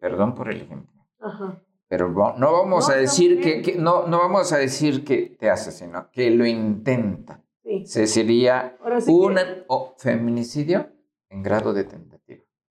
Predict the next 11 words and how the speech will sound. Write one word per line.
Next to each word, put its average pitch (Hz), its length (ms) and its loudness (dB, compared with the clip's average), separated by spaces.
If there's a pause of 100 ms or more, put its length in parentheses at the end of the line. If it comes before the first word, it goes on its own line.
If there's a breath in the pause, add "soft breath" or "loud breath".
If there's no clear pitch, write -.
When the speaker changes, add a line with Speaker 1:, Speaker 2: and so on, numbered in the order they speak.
(400)
Speaker 2:
Ok. - 260 -10 (460)
Speaker 1:
¿No? - 280 -4 (220)
Speaker 2:
Sí, 98 160 -8
sí. - 120 -18
Speaker 1:
Se, 120 500 2
se 101 160 0
debería 107 440 2
investigar, 185 720 0 (460)
este, 92 460 -2
como 110 300 0
feminicidio 110 920 -2